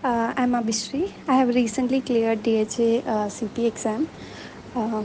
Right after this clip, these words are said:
first of all, I would like to thank Doctor Ando for his great teaching skills, uh, and also Gokul sir. Uh, he had helped me really well with my doubts, and also the entire Medventure team for their support. Um, about my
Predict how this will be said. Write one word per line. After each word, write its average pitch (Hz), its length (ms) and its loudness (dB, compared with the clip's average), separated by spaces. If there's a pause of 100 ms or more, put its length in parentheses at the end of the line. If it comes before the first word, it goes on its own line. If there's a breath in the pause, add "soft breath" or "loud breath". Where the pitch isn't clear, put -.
(100)
first 247 220 -2
of 240 100 -4
all, 247 100 0
I 247 100 4
would 247 80 0
like 233 180 0
to 294 80 0
thank 240 340 0
Doctor 240 260 -2
Ando 220 440 2
for 233 160 0
his 220 460 -2
great 214 260 -2 (100)
teaching 226 320 -2
skills, 247 460 -4 (840 loud breath)
uh, 262 60 -2
and 220 560 -2
also 233 300 6
Gokul 226 340 2
sir. 247 260 0 (120)
Uh, 214 240 4
he 226 160 2
had 226 240 0
helped 214 360 -2
me 233 180 0
really 226 340 4
well 214 180 2
with 233 320 -2
my 220 140 2
doubts, 208 500 -4 (380 loud breath)
and 226 120 -2
also 226 220 0
the 262 220 -2
entire 214 240 0
Medventure 220 720 0
team 220 240 0
for 233 180 -2
their 220 160 0
support. 220 460 0 (1300 loud breath)
Um, 226 400 0 (400)
about 240 320 0
my 302 140 4